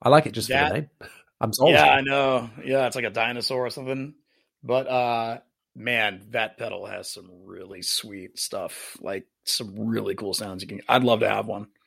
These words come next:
Speaker 2: Maybe get, you should get one.
Speaker 1: Nice.
Speaker 2: You should get one
Speaker 1: Maybe
Speaker 2: and
Speaker 1: I
Speaker 2: tell me
Speaker 1: should.
Speaker 2: how it is.
Speaker 1: <laughs> I'll, I'll be, I'll, uh, test that one out for you. Maybe just send, send me a list, mate. Send me a list
Speaker 2: Send it
Speaker 1: and
Speaker 2: to me
Speaker 1: I'll,
Speaker 2: if you don't
Speaker 1: I'll,
Speaker 2: like
Speaker 1: I'll get
Speaker 2: it.
Speaker 1: through it.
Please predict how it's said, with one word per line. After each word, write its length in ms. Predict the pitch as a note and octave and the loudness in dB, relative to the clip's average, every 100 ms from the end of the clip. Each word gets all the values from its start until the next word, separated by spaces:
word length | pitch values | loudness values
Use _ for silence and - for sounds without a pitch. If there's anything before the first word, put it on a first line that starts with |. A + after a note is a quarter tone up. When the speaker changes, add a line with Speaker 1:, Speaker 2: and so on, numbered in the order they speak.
| _ _ _ _ _ _ _ _ _ _ | _ _ _ _ _ _ _ _ _ _
Speaker 2:
Maybe 200 | A#2+ F#2 | -10 -8
get, 140 | G2+ A2+ | -10 2
you 160 | B2 | 4
should 160 | D3 A#2 | 4 0
get 140 | F2 | -6
one. 120 | - - | -10 -8
Speaker 1:
Nice. 480 | G2 F#2+ F#2 - _ _ _ _ _ - | -6 -6 -8 -14 _ _ _ _ _ -2
Speaker 2:
You 120 | B2 | 0
should 100 | - | 4
get 120 | G#2+ | 8
one 60 | F#3+ | 10
Speaker 1:
Maybe 200 | A#3 A3+ | 12 12
Speaker 2:
and 80 | - | 10
Speaker 1:
I 20 | |
Speaker 2:
tell 120 | B3 | 6
me 60 | - | 4
Speaker 1:
should. 100 | - | 2
Speaker 2:
how 40 | |
it 40 | G2 | -4
is. 140 | - _ _ _ _ _ _ _ _ _ - - - - - G#3+ | -12 _ _ _ _ _ _ _ _ _ 2 2 0 -2 6 8
Speaker 1:
<laughs> 380 | G#3+ G3+ E3+ | 10 8 10
I'll, 220 | D#3+ D3+ - | 10 10 10
I'll 160 | D3 | 8
be, 140 | C3 C#3 | 8 6
I'll, 320 | B2+ C3 B2 | 6 6 6
uh, 200 | A2+ G#2 - - | 4 2 -4 -14
test 240 | - D3 - | 8 8 8
that 140 | A#2+ | 4
one 100 | A#2 | 6
out 200 | A2+ G#2+ | 2 2
for 200 | G#2+ G2 | 0 0
you. 160 | F#2 G2 - | -2 -6 4
Maybe 260 | F3+ G#3 | 6 6
just 180 | G#3 F#3 | 4 6
send, 240 | G#3 G3 - | 6 6 4
send 140 | A3+ | 6
me 80 | G#3+ | 8
a 40 | D3+ | 6
list, 240 | G#2 - | 4 -2
mate. 180 | G#2 - _ _ | -4 -4 _ _
Send 120 | - | -2
me 80 | F#3+ | 2
a 40 | A#2 | 2
list 180 | F#2 | 2
Speaker 2:
Send 120 | C#3+ C#3+ | 2 4
it 40 | |
Speaker 1:
and 80 | A#2+ | 6
Speaker 2:
to 60 | |
me 100 | C#3 | 8
Speaker 1:
I'll, 60 | C#3 | 8
Speaker 2:
if 80 | C3 | 8
you 60 | |
don't 100 | C3 | 6
Speaker 1:
I'll, 60 | A#2+ | 8
Speaker 2:
like 100 | A#2 C#3+ | 8 8
Speaker 1:
I'll 60 | |
get 20 | B2 | 6
Speaker 2:
it. 40 | |
Speaker 1:
through 180 | C#3 | 2
it. 80 | F#2 | 2